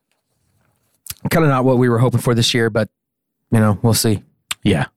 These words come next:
Speaker 1: Yeah.
Speaker 2: it is what it is.
Speaker 1: Uh, the girls, the Lady Plainsmen basketball, they also on Thursday the eighteenth, they lost versus Midland College, seventy-seven to sixty-six. And on Monday, they also lost again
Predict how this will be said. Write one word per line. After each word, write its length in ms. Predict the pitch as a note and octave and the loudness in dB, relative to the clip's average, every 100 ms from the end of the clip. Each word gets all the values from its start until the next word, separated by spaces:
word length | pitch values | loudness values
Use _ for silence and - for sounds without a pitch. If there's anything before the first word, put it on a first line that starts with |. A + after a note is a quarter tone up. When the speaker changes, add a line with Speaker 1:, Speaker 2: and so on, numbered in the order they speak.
| - | -4
Speaker 1:
Yeah. 120 | G#2+ | -2
Speaker 2:
it 40 | D#2+ | 0
is 100 | - | -2
what 100 | - | -2
it 100 | D3+ | 0
is. 140 | D#3 | 0
Speaker 1:
Uh, 220 | C3 B2+ B2 | 0 0 -2
the 80 | |
girls, 500 | C3 D#3+ F3+ F3 - - | 0 0 2 0 -4 -4
the 80 | C3+ | 0
Lady 260 | D3 D#3+ D#3+ | 0 2 0
Plainsmen 640 | E3+ E3 D#3 D#3 D3+ D3 | 2 0 2 2 2 0
basketball, 760 | C#3 C#3+ D3 C#3 C#3 C3+ B2+ _ _ _ - | 0 -2 -4 -2 0 0 -2 _ _ _ -2
they 160 | D3 C#3+ | 0 2
also 440 | D3 D3+ D#3+ C#3+ | 0 0 0 0
on 160 | C#3+ C3+ | -2 0
Thursday 460 | C#3+ C#3 - C3 | 0 0 0 0
the 180 | B2+ A#2 | 0 0
eighteenth, 400 | B2+ - C3 B2 | 0 0 0 0
they 200 | B2+ C3+ | 2 2
lost 340 | B2+ B2 A#2 - | 2 0 -4 -4
versus 240 | A2+ - | -4 -2
Midland 340 | A2+ G#2 A2 G#2 | -2 0 -2 0
College, 400 | A2 A2 G#2+ - - - - | 0 0 -2 -6 -16 -20 -14
seventy-seven 800 | - - C#3+ C#3 A#2+ C3+ B2+ A#2+ | -6 0 2 2 0 0 0 0
to 120 | - | 0
sixty-six. 1000 | A2 - B2 - A2 - C3+ C3 - - - - - _ | -4 -2 -4 -2 -2 0 -2 -2 -6 -10 -12 -20 -20 _
And 320 | C3 C3+ C3+ B2+ | 0 2 2 0
on 120 | B2+ | 0
Monday, 440 | B2 B2 B2+ B2 | 2 2 2 0
they 240 | A#2+ B2+ B2 | 0 0 0
also 360 | A#2 - A2+ | -2 -2 -2
lost 360 | G#2+ G#2+ G#2+ - | -2 -2 -4 -6
again 420 | A2+ A2 G#2+ | -2 0 -2